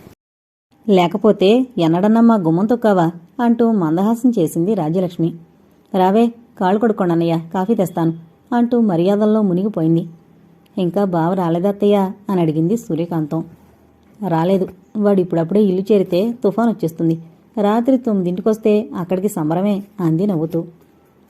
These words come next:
"అందాక ఏం చేస్తాడత్తా?" "ఏముంది, ఏవో పుస్తకాలు చదువుకుంటూ అక్కడక్కడ కాలక్షేపం చేస్తాడు," అంటూ జవాబిచ్చి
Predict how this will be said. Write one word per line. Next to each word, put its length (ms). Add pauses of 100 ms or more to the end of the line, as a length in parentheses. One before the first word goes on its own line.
(120)
"అందాక 360
ఏం 380
చేస్తాడత్తా?" 600 (560)
"ఏముంది, 540 (160)
ఏవో 260
పుస్తకాలు 540
చదువుకుంటూ 580
అక్కడక్కడ 520
కాలక్షేపం 640
చేస్తాడు," 340 (600)
అంటూ 320
జవాబిచ్చి 760